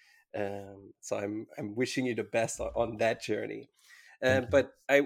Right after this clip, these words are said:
Speaker 1: I wanna bring it back to, to our conversation a little bit before we get lost, because I know, knowing the both of us, we will get lost. Um,
Speaker 2: <laughs>
Speaker 1: and I wanted to ask you the big question of the day,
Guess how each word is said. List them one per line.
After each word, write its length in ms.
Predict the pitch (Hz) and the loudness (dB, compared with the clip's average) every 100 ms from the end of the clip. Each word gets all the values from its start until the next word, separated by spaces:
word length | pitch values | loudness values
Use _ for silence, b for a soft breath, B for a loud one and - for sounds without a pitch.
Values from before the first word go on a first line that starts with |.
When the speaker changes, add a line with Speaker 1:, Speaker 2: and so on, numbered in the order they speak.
| 131 | 4
Speaker 1:
I 60 | |
wanna 320 | 131 139 185 165 | 6 6 6 4
bring 200 | 160 151 | 2 0
it 120 | 143 | 2
back 320 | 131 127 - | 2 2 -2
to, 460 | - 123 120 120 113 - | -10 -6 -6 -6 -8 -4
to 80 | |
our 180 | 113 120 | -2 -2
conversation 840 | - 113 110 110 113 104 107 104 110 | 0 -4 -4 -6 -6 -6 -8 -10 -8
a 60 | 110 | -4
little 220 | 113 113 | -2 -4
bit 200 | 110 110 | -4 -10
before 240 | - - | -10 -8
we 100 | 110 110 | -6 -6
get 160 | 120 | -8
lost, 340 | - 110 117 - | -4 -6 -6 -10
because 200 | 113 110 | -12 -8
I 80 | 113 | -8
know, 320 | 107 110 113 - | -6 -8 -8 0
knowing 240 | 123 113 | 0 2
the 80 | 104 | -2
both 220 | 110 110 | -8 -10
of 100 | 107 | -8
us, 260 | 104 - - 117 | -10 -12 -16 -10
we 140 | 104 | -8
will 200 | 107 107 | -6 -8
get 160 | 107 107 | -10 -10
lost. 420 | 110 98 - - B B B B B | -10 -10 -16 -20 B B B B B
Um, 720 | 120 113 110 110 110 110 107 107 - _ _ _ _ | 6 6 6 4 2 -2 -4 -8 -18 _ _ _ _
Speaker 2:
<laughs> 200 | - - | -16 -4
Speaker 1:
and 100 | 123 | 0
I 40 | 120 | 4
wanted 200 | 131 139 | 6 4
to 120 | 127 | 4
ask 320 | 120 117 - | 4 4 0
you 100 | 113 107 | -4 -4
the 80 | |
big 200 | 101 107 | -2 -4
question 440 | - 107 107 - 104 | -2 -4 -4 -8 -8
of 140 | 101 | -12
the 60 | - | -10
day, 280 | - 73 - | -8 -8 -12